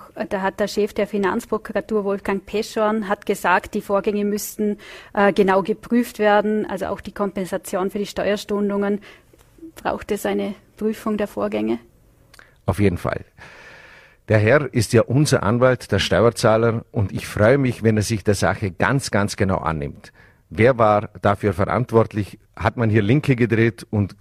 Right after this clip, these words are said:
Speaker 2: da gehört ordentlich aufgeräumt, ohne Zweifel. Es ist unser Geld, es ist unser Steuergeld.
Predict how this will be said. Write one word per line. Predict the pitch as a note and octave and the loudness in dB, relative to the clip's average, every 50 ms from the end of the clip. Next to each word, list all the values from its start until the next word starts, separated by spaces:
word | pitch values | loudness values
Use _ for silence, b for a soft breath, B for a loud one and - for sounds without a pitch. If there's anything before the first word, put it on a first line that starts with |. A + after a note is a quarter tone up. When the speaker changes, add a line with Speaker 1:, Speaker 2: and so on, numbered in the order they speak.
| _ | _
Speaker 2:
da | - G#2 F#2+ G2 | 0 0 0 0
gehört | - - G2 G2+ G2+ F#2+ - - | 0 0 2 2 2 2 2 0
ordentlich | F#2 G2+ G#2 F2 G2 - - | 0 0 0 -2 -6 -4 0
aufgeräumt, | - A2 A2 - - A2 G2+ F#2+ F#2 F#2+ - - - | 2 2 2 2 2 2 2 2 2 -2 -6 -12 -8
ohne | - G#2+ A2 G#2+ G#2+ G2 | -2 2 2 2 2 2
Zweifel. | - - F#2+ F#2 G#2 G2 G#2 G2 - | 0 0 0 0 0 0 -2 -4 -2
Es | - F#2 F2 | -2 -2 -2
ist | G#2+ G2 - - | -2 -2 0 0
unser | A#2+ B2 A2 A2+ | 0 2 2 0
Geld, | - - G2+ G2+ G2 - | 2 2 2 2 2 -2
es | F#2 - | -6 -6
ist | A2 G2 - - | -6 -4 -4 -2
unser | G#2 G2 - F#2+ | -2 -2 -2 -2
Steuergeld. | - - - C#2 D2 D2 - - - | -4 -2 -4 -4 -4 -4 -6 -10 -14